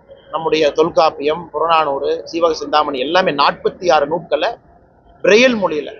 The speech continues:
பார்வை இல்லாத நம்முடைய சகோதர சகோதரிகள் படிப்பதற்காக தமிழகத்தினுடைய பண்டைய நூட்கள் எல்லாமே நேற்று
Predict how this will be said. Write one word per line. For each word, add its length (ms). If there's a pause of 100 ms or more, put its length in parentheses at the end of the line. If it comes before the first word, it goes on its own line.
பார்வை 340
இல்லாத 340
நம்முடைய 320
சகோதர 380
சகோதரிகள் 520
படிப்பதற்காக 600 (1000)
தமிழகத்தினுடைய 680
பண்டைய 400
நூட்கள் 340
எல்லாமே 420
நேற்று 340